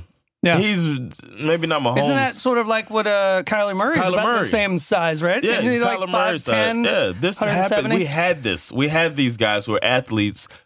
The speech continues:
Speaker 2: who could throw the ball. Car-, Charlie Ward could throw the ball,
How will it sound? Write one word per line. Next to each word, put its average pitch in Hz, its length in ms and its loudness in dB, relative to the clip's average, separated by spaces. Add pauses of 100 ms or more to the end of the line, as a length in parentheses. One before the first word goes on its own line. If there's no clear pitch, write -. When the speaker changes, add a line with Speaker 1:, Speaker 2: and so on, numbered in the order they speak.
Speaker 2:
who 127 80 -2
could 117 160 0
throw 143 160 4
the 156 80 -2
ball. 104 240 2
Car-, 113 260 0
Charlie 131 300 2
Ward 156 180 2
could 101 140 -8
throw 131 240 4
the 107 60 -2
ball, 101 360 2